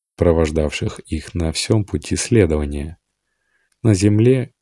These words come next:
хотя никто и не любил стоять в очереди, по крайней мере, человек двадцать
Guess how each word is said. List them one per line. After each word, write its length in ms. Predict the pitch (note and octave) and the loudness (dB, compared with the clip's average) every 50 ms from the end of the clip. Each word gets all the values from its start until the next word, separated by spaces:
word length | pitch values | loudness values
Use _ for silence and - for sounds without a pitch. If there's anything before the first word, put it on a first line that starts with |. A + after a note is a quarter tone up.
| _ _ _ _ | _ _ _ _
хотя 360 | - - - G#2+ - - G2+ | -6 -4 -2 0 0 0 0
никто 480 | G2 F#2+ F#2 - - - F#2 F2+ E2+ | 0 0 -2 -4 0 2 4 4 4
и 200 | - - - - | 2 -2 -4 -2
не 180 | F#2+ G2 G2 G2 | 0 2 2 2
любил 420 | F#2+ G2+ G#2 G2+ F2+ D#2 D2+ D#2 | 2 2 0 0 -2 -4 -6 -6
стоять 480 | - - - - E2 D#2 D2+ D2 D2 - | -8 -6 -4 -2 0 0 0 -2 -2 -2
в 100 | F#2+ A2 | 0 0
очереди, 600 | B2+ B2+ B2 - - F#2+ E2 D2 D#2 G2 G2+ - _ _ _ _ _ _ _ - | 0 0 -2 -4 -6 -6 -4 -4 -4 -6 -8 -10 _ _ _ _ _ _ _ -10
по 80 | - | -8
крайней 380 | - - - E2+ D#2 D#2+ D#2+ D#2+ | -2 0 0 2 2 0 -2 -4
мере, 320 | D#2+ E2 E2 D2+ D#2 D2+ | -2 -2 -2 -2 -4 -4
человек 380 | - - - E2+ D#2+ D#2 D#2 D#2+ | -4 -2 -2 0 0 0 -2 -4
двадцать 720 | E2 D#2 F2 F#2 A2+ A#2+ A#2 - - - G2+ - - | -6 -4 0 2 2 2 2 -2 -8 -10 -10 -10 -12